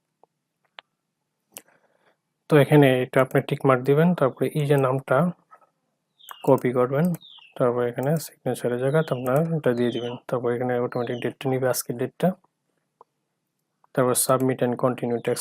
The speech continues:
form। সরি, তো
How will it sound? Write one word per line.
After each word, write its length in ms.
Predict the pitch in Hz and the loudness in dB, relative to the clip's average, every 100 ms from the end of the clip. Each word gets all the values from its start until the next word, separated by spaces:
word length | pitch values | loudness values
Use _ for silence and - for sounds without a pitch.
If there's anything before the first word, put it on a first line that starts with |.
| - | -2
form। 160 | 151 180 - _ _ _ _ - _ _ _ _ _ _ _ _ _ _ _ _ _ _ _ _ _ _ _ _ _ _ _ _ _ _ _ _ _ _ _ _ _ _ _ - _ _ _ _ _ - 208 208 - 208 170 - _ _ _ _ _ - - _ - _ _ - | -2 -2 -6 _ _ _ _ -20 _ _ _ _ _ _ _ _ _ _ _ _ _ _ _ _ _ _ _ _ _ _ _ _ _ _ _ _ _ _ _ _ _ _ _ -20 _ _ _ _ _ 4 6 8 8 8 8 2 _ _ _ _ _ -20 -20 _ -20 _ _ -4
সরি, 240 | - 123 127 - _ - - - - _ _ | 0 0 -2 -6 _ -20 -20 -20 -20 _ _
তো 80 | - | 2